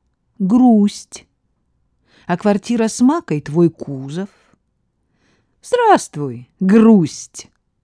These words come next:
Был такой французский роман «Здравствуй, грусть». А что, брат Федор, напиши роман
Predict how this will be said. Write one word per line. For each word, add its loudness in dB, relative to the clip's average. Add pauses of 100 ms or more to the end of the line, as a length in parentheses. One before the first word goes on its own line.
(880)
Был -2
такой -6
французский -8
роман -6 (360)
«Здравствуй, -10 (240)
грусть». -12 (1080)
А -6
что, 0
брат -8
Федор, -16 (1040)
напиши -8
роман -2